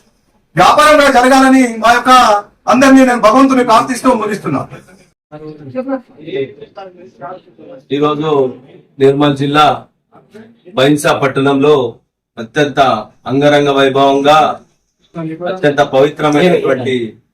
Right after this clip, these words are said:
Speaker 2: మాస నవర-, నవరాత్రుల ఉత్సవాల్లో భాగంగా నేడు ప్రముఖ వ్యాపారవేత్త, మొబైల్ ఫోన్ల రంగంలో అత్యంత పేరు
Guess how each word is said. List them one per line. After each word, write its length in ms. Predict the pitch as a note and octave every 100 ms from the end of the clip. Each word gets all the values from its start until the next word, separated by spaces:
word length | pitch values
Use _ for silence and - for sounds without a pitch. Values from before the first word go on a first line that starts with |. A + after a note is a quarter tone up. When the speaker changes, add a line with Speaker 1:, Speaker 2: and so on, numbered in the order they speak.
| A#2
Speaker 2:
మాస 300 | B2+ C#3 D3
నవర-, 840 | C3+ - B2+ C#3+ D3 D3 - B2+
నవరాత్రుల 480 | B2+ C#3+ D3+ D3 C#3+
ఉత్సవాల్లో 560 | C3+ C#3 C#3 C#3 C#3
భాగంగా 720 | C3 C3 B2+ C3+ C#3+ E3+ B2+ - _ _ D3+ C#3+ D3 D#3 D#3 D3
నేడు 260 | C3+ D3 D3+ C3+ A#2 - C#3+ C3+ _ _ _ _ _ _ _ _ _ -
ప్రముఖ 300 | B2+ C#3+ D3
వ్యాపారవేత్త, 960 | C#3+ C3 C#3 D3+ D3 D3 D3 E3 D#3+ D#3+ _ _ _ _ _
మొబైల్ 540 | A#2+ C#3+ D#3 E3 E3 C#3+ - _ _ _ _ _ _ _ _ _ _ -
ఫోన్ల 280 | C#3+ D#3+ D#3
రంగంలో 760 | D3 D3+ D#3 D#3 D#3 C3+ B2 _ _ _ _ _ _ _ _ -
అత్యంత 680 | B2+ A#2+ D3+ D3 C#3+ A#2+ - _ _ _ _ _ -
పేరు 420 | C#3+ E3+ D#3+ C3